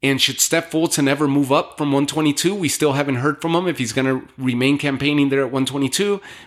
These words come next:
or if he's gonna go north, then you bet that Steph Fulton's gonna run into Brandon Figueroa, run into Angelo Leo again.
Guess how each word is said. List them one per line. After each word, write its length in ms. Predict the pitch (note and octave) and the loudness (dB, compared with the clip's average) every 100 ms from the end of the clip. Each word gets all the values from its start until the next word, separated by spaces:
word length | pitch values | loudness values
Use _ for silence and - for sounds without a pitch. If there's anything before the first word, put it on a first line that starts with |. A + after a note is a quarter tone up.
| - | 0
or 120 | C#3 | 0
if 80 | C#3+ | 2
he's 160 | B2+ | 0
gonna 200 | B2 C3 | 0 0
go 160 | A#2+ B2+ | 0 0
north, 520 | B2+ F#3+ A#3 - - _ _ _ _ _ | 2 0 0 -6 -18 _ _ _ _ _
then 200 | C#3 C#3 | 0 0
you 140 | C#3 F#3 | 2 -2
bet 400 | C3 D3 A3+ - - | 0 0 0 -4 -6
that 260 | C3 C3+ - | -2 -2 -2
Steph 300 | - E3 E3 | -2 -2 -2
Fulton's 340 | F3+ G#3 E3 | -4 -2 -2
gonna 220 | B2+ C#3+ C#3+ | 0 0 2
run 200 | D3 D#3 | 2 2
into 280 | A3+ A3+ | 0 -2
Brandon 320 | C#3 C3 A#2+ A2+ | -2 -2 -2 -4
Figueroa, 540 | B2 A2+ A2+ A2 G2+ - - | -4 -2 -2 -4 -8 -12 -8
run 260 | B2 D3 E3+ | 0 2 4
into 320 | A3 A3+ F#3 | 2 0 0
Angelo 340 | C#3+ B2+ A#2+ A2+ | 2 0 -2 -2
Leo 340 | A2+ A#2 A2+ | -2 0 -2
again. 380 | A2 A2+ G#2+ | -2 -4 -6